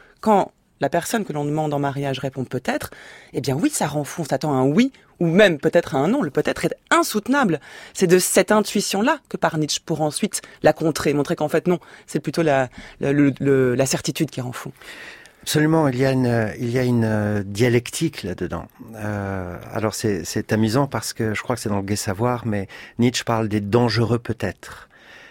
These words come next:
Speaker 2: qui, euh, qui constituent le, le, au fond le moteur de la recherche philosophique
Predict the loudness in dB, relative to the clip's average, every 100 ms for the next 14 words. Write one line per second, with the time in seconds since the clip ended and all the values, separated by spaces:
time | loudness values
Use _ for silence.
0 | _ -10 -2 0 2 2 0 -4 -8 -4
1 | -4 -4 -8 -4 -2 0 0 0 -2 -4
2 | -4 -4 0 0 2 2 2 2 0 0
3 | -2 -4 -4 -6 -4 -4 -2 -4 -4 -8